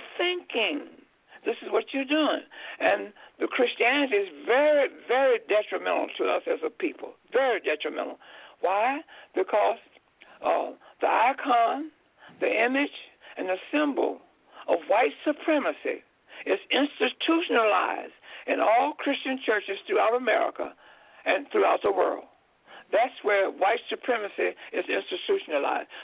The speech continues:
So every time us Africans go into a church, you're bowing down to a white image on, on the cross, a dead white man on that cross. You're worshiping that white man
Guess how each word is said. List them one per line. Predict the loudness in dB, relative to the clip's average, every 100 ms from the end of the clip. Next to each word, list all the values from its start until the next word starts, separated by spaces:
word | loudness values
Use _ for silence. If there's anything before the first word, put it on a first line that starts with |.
| 0
So |
every | 2 2 0
time | 0 2 0 -4 -20 -20 _ 0
us | 0 2
Africans | 2 0 -2 -4 -2 2
go | 2 0
into | -2 -2
a | -2 -2
church, | -2 -2 -6 -16 _ -20 -8
you're | 0 0
bowing | 2 2 2 0 0
down | 2 2 0
to | 0 0
a | 0 -2
white | 2 2 2 -4 -2
image | 0 0 -2 -2
on, | -2 -2 -6 -6
on | -4 -2
the |
cross, | 0 2 2 0
a | -2
dead | 2 4 4 0 -2
white | -2 -2 -4
man | -2 -2 -4 -8 -6
on | -2
that | 0 -2
cross. | 2 2 2 -2 -12 _ _ -20 -16 -2
You're | 0 0
worshiping | 0 0 0 -2 0 2
that | 2 2
white | 2 2
man | 2 0